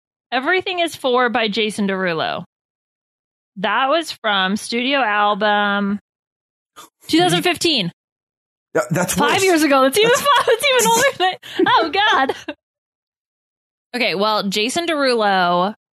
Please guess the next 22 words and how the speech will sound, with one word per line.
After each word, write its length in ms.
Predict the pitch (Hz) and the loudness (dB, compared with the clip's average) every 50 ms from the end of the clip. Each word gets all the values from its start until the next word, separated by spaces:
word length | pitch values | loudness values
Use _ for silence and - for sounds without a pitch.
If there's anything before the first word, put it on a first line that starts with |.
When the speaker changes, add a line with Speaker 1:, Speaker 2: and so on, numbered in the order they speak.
| _ _ _ _ - | _ _ _ _ -4
Speaker 1:
uh, 520 | 202 190 190 185 185 185 180 180 175 - - | -2 0 2 2 2 2 2 2 0 -2 0
went 200 | 202 233 240 247 | -2 0 0 0
around 280 | 240 226 214 226 254 | 0 0 0 0 0
the 80 | 277 262 | 0 0
world, 280 | 233 214 196 196 190 185 | 0 0 2 0 0 0
even 180 | 202 202 208 220 | -2 -2 -2 0
though 120 | 233 233 | 0 0
he 80 | 240 233 | 0 0
doesn't 200 | 247 214 233 208 | 0 -2 -2 -4
speak 200 | - - 226 196 | -6 -6 -10 -10
the 80 | - 196 | -6 -4
language. 460 | 190 185 180 185 175 175 170 - - - - | -4 -2 -2 -2 -2 -4 -4 -6 -8 -8 -6
And 420 | 302 339 277 220 196 196 196 233 - | -4 -2 -2 0 0 -2 -2 -2 -4
if 140 | 220 220 202 | -6 -6 -4
you 360 | 214 208 208 226 269 349 453 508 523 381 370 | -4 -2 0 0 2 2 2 4 2 2 2
are 180 | 294 269 247 202 | 2 0 0 0
interested 840 | 233 233 220 202 - 240 220 - - - 202 180 185 185 185 - - | 0 -2 -2 -2 -2 -4 -4 -4 -4 -4 -2 -2 -2 -2 -4 -6 -6
in 180 | 220 233 226 214 | -4 -2 0 0
going 320 | 233 220 208 208 208 202 | 2 2 2 2 0 0
around 300 | 202 202 196 190 190 185 | 0 0 0 0 -2 -2
the 100 | 185 185 | -4 -4
world 460 | 170 185 185 175 170 175 175 190 208 | -2 -2 0 0 0 0 -2 -4 -6